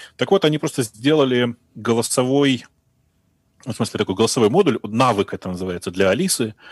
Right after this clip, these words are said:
который делает всё то же самое, что их приложение, э, просто голосом. Сделали они это вместе с, э, Визой, потому что до этого в Алисе платить просто так было нельзя.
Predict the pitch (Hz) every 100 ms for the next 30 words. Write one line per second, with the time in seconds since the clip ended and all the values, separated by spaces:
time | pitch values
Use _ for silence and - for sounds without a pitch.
0 | - - - 120 135 107 156 151 - 147
1 | - 113 - 180 135 98 - 113 - 110
2 | 127 214 202 151 135 - _ _ 101 104
3 | 98 90 - 175 - 95 87 82 - -
4 | 107 170 156 127 123 110 107 127 127 -
5 | 104 - - 107 107 101 - - - -
6 | _ 156 233 190 151 127 - 117 131 113
7 | 101 135 143 - 107 107 98 107 110 110
8 | 151 - - 117 113 - - 113 - 107
9 | 120 101 104 95 80 90